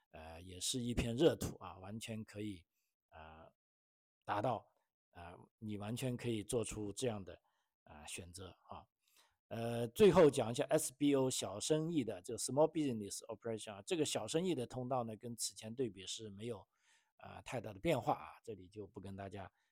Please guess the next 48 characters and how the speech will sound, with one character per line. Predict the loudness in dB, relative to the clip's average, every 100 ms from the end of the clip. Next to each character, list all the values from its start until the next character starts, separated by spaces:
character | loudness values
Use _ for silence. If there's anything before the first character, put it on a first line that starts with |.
| _
详 | -14 -8 -6
解 | -8
了 | -12 -16
哈。 | -16 -18 -20 _ -20 -20 -20 _
呃， | -2 0
所 | 6 6
以 |
这 | 8
边 | 8 8 6
最， | 4 2 0 -6 _ _
再 | 4 6
分 | 4 2
析 | 2 0
一 |
下， | 2 0
也 | 0
就 | 0
是 | 2
说 | 4
目 | 6 4
前 | 4 0 -4
啊， | -6 -12 -16 -4
昆 | 0
州 | 4 8
为 | 8
什 | 6 4
么 | -2
它 | 0
会 | 2 2
出 | 0 0
这 | 2
样 | 2
的 | 0
政 | -2 -2
策 | -2 -6
啊？ | -8 -10 -14 -20 -20 _ _
呃， | -14 -12 -10 -10
跟 | -6 -2
大 | -2
家 | -2
解 | -6 -10
读 | -10 -8
一 |
下， | -6 -6
因 | -2
为 | 2 4
我 | 4
们 | 2 -2 -4